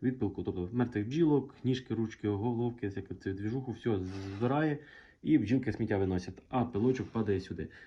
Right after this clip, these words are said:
Звичайно, якась там щось, можливо, якийсь мілоч попаде, але все ж таки продумано непогано. До речі, ось такі днища в нас є в наявності. Е, готові, відлиті, так що, кому цікаво, звертайтеся. Нагадую, це є підхімік Селен, у нас також є підхімік Селен, є підстандартний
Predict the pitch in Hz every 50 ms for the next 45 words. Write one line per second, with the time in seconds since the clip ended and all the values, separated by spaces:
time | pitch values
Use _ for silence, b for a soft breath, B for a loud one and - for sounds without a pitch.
0 | B B - 165 190 190 190 165 135 110 98 - 107 113 113 139 135 131 - 127
1 | 120 120 - 123 113 117 117 110 110 123 117 110 101 - 120 107 - 117 117 113
2 | 110 104 - - - 117 107 104 85 B B B B B B B - 110 110 110
3 | 101 - 151 147 - - 147 - - 143 135 131 - - - 127 113 110 135 131
4 | 120 110 104 98 - - 117 120 113 - 110 95 117 139 147 147 123 98 107 107
5 | 113 107 95 - - - - 117 113 - 113 107 - 117 104 110 117 127 127 -
6 | 110 101 107 110 107 - 117 104 104 107 107 120 127 139 143 139 117 - - -
7 | 98 98 B B B B B B B B B - 104 104 104 101 95 107 117 117
8 | 143 151 151 135 110 104 107 110 120 143 151 143 - 120 101 95 92 - 110 110
9 | 107 - - 107 101 98 92 95 92 92 95 - 120 120 110 - 110 107 - 123
10 | 135 135 120 107 92 - - 101 98 120 120 - - 95 87 - 95 - 104 104
11 | 101 101 101 98 92 - 123 117 117 123 120 - - 127 127 123 123 - 131 135
12 | 151 160 160 139 110 104 117 127 123 - - 123 113 107 - 104 - 110 - -
13 | - - - 117 113 110 - - 127 131 143 156 151 131 107 104 107 127 131 127
14 | - 123 110 113 131 120 127 135 113 92 - 107 101